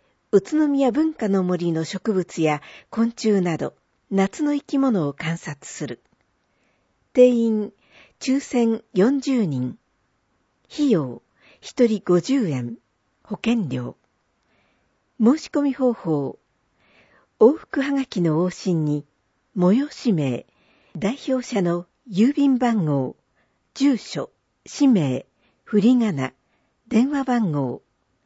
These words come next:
参加者全員の人数、氏名、振り仮名、年齢を書き、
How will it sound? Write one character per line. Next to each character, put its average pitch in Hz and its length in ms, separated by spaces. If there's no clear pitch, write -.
参 277 260
加 - 140
者 214 180
全 202 280
員 190 200
の 170 200
人 262 320
数、 143 380
氏 - 240
名、 151 360
振 220 180
り 254 180
仮 214 180
名、 131 160
年 233 260
齢 240 200
を 208 160
書 180 120
き、 - 300